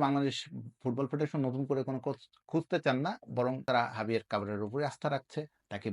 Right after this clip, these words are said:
বুঝিয়ে শুনে তাকে তার ভুল ত্রুটি সংশোধন করার পরামর্শ দেওয়া হচ্ছে। তো সেই পরামর্শ নিয়ে তিনি যদি ফল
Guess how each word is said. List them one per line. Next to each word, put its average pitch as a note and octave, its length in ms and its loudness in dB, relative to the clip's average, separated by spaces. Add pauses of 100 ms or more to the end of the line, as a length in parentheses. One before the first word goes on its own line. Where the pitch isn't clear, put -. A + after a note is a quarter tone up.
বুঝিয়ে G#2+ 360 0
শুনে G#2 200 -4 (100)
তাকে G#2 180 -8 (100)
তার G2+ 100 -6 (100)
ভুল F3 220 4
ত্রুটি D#3 280 0 (360)
সংশোধন B2+ 460 0
করার A2 260 0
পরামর্শ G#2+ 320 -2 (140)
দেওয়া A2 200 0
হচ্ছে। B2 220 -4 (720)
তো - 120 -2
সেই G3+ 200 10
পরামর্শ F#3+ 340 8 (180)
নিয়ে F#3 220 8
তিনি E3 220 4
যদি D#3 180 4 (800)
ফল D#3+ 160 10